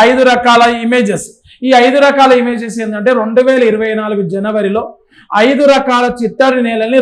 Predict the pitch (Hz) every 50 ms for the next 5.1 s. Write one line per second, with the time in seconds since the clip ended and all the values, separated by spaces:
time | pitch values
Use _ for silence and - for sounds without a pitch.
0 | 226 220 208 226 254 254 - 277 277 269 277 277 262 240 226 220 226 214 226 233
1 | - 233 220 214 220 214 214 208 - _ _ _ _ _ _ _ _ _ _ _
2 | _ _ _ 170 190 233 226 233 - 220 208 208 214 233 233 196 214 196 175 170
3 | 180 185 185 208 214 175 170 220 214 - - 233 220 - 226 240 233 185 196 196
4 | 170 165 175 180 180 208 214 185 - - - - _ _ _ _ _ - - _
5 | - 277